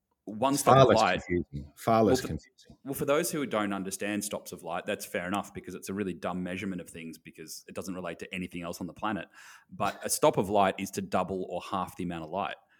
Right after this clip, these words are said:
Speaker 2: Right.
Speaker 1: in a shot. So going to a system where you can only move the exposure by doubling it or halving it, that's a pretty extreme measure. But half stops I can, can understand.
Speaker 2: I know, you can, you can understand that. I'm pretty extreme, Matt.
Speaker 1: You
Speaker 2: That's
Speaker 1: are
Speaker 2: why you
Speaker 1: very
Speaker 2: love me.
Speaker 1: extreme.
Speaker 2: That's why you
Speaker 1: And
Speaker 2: love me.
Speaker 1: also,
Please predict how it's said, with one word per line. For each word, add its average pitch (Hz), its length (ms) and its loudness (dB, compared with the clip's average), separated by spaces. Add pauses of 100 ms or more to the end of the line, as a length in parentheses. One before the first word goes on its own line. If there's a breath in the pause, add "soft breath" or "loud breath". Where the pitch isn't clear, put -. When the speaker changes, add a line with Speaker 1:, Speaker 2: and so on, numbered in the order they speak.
(540)
Speaker 2:
Right. 80 220 0
Speaker 1:
in 98 100 2
a 87 40 -4
shot. - 440 -2
So 95 340 0 (540)
going 127 440 8
to 110 180 0
a 98 60 2
system 107 340 -2
where 95 100 2
you 95 80 0
can 107 160 0
only 113 380 8
move 101 340 4
the 101 80 -2
exposure 92 460 -2
by 87 340 -4
doubling 95 500 0
it 87 120 -6
or 90 140 -2
halving 101 440 2
it, 82 160 -8
that's 123 200 -2
a 131 40 -4
pretty 120 280 0
extreme 95 540 -2
measure. 92 420 -4 (480)
But 110 200 0
half 185 260 2
stops - 280 -2
I 92 60 -4
can, - 220 -8 (200)
can 95 100 -8
understand. - 460 -10 (340)
Speaker 2:
I 98 40 2
know, 87 120 -2
you 87 180 0
can, 104 300 4
you 101 100 -2
can 90 140 0
understand 73 400 -4
that. - 120 -12
I'm 85 120 -4
pretty 85 200 2
extreme, 69 460 -4
Matt. 67 180 -6 (260)
Speaker 1:
You 240 100 4
Speaker 2:
That's 92 100 4
Speaker 1:
are 82 40 0
Speaker 2:
why 71 60 0
you - 60 0
Speaker 1:
very 80 60 -4
Speaker 2:
love - 20 -2
me. - 20 -2
Speaker 1:
extreme. - 340 -6 (160 loud breath)
Speaker 2:
That's - 180 2
why 82 80 0
you - 40 6
Speaker 1:
And 147 80 12
Speaker 2:
love 175 60 12
me. - 20 12
Speaker 1:
also, 104 380 10